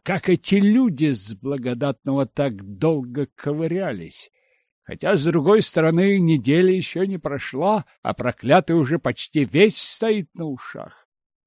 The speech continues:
«Господин, смотрите!» На экране с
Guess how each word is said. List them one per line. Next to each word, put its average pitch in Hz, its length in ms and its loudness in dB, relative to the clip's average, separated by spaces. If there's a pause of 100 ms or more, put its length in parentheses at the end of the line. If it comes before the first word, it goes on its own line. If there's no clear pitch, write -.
(600)
«Господин, 139 760 -4
смотрите!» - 1200 -6 (640)
На 123 280 0
экране 180 800 2
с - 200 -6